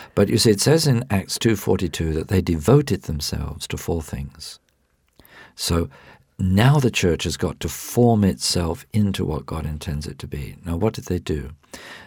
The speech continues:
They devoted themselves to what, to what the scripture calls the apostles' teaching, to the word of God. They were taught the gospel of the kingdom. They were taught what it meant to live the life of the kingdom here on earth.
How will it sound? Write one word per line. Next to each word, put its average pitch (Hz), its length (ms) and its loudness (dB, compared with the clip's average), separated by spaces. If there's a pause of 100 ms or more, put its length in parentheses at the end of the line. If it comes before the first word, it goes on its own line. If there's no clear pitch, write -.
They 92 120 2
devoted 110 440 4
themselves 95 560 0
to - 80 -4
what, 80 220 -4 (320)
to 82 420 0
what 87 220 -2
the - 40 -8
scripture - 320 -6
calls 80 240 -6
the 82 60 0
apostles' - 460 -6
teaching, - 480 -8 (340)
to 92 100 -2
the 85 120 0
word 85 340 0
of - 100 -6
God. 71 300 -6 (100)
They 78 140 -2
were 78 160 -4 (120)
taught - 540 0
the 92 80 -4
gospel - 400 -6
of 76 120 -10
the - 80 -8
kingdom. 69 520 -10 (440)
They 85 120 0
were 78 220 -4
taught 110 360 2
what 92 160 0
it 85 160 -2
meant 85 280 0
to - 100 -4
live 85 320 0
the 80 80 -6
life 82 320 -2
of 80 60 -6
the 76 80 -6
kingdom 73 400 -4
here 73 220 -2
on 73 140 -6
earth. - 360 -12